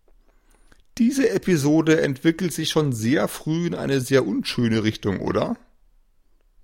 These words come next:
Ich lass dich jetzt mal kurz gedanklich Luft holen und zähle auf, was ich jetzt alles vorhabe.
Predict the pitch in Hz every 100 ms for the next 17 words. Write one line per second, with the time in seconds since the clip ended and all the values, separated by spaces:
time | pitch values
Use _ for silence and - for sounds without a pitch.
0 | _ _ - - _ - 170 185 - 190
1 | 175 165 170 156 - 165 - - 127 147
2 | - 135 131 170 - 120 117 127 120 -
3 | 120 117 - 95 131 - - - _ -
4 | 127 139 135 127 127 - - 104 92 76
5 | 78 78